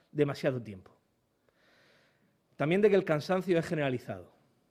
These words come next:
Pero la realidad es que nos enfrentamos al peor momento de la pandemia, que es tanto como decir,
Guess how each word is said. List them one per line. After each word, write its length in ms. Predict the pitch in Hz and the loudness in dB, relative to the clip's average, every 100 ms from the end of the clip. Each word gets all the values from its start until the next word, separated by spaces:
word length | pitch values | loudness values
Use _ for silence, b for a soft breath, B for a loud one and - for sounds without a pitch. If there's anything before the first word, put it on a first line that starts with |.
| _ _ _ _ _ _ _ - | _ _ _ _ _ _ _ -4
Pero 180 | 139 151 | 0 2
la 80 | |
realidad 360 | 151 147 147 196 | 2 2 4 4
es 60 | 196 | 4
que 100 | 196 | 0
nos 140 | - | 0
enfrentamos 640 | 156 143 135 175 190 196 | 0 0 -2 0 0 2
al 140 | 156 147 | 0 0
peor 340 | 147 156 196 | 2 4 4
momento 540 | 170 147 185 214 208 | 2 -2 -2 -2 -2
de 60 | 180 | -2
la 100 | 131 | -2
pandemia, 480 | 120 120 131 110 101 _ _ _ b b b b b b b b | -4 -8 -8 -10 -16 _ _ _ b b b b b b b b
que 140 | - 170 | 0 0
es 100 | 170 | 4
tanto 300 | 185 185 165 | 2 2 0
como 180 | 151 | 0
decir, 400 | 139 - 165 113 | -2 0 0 -2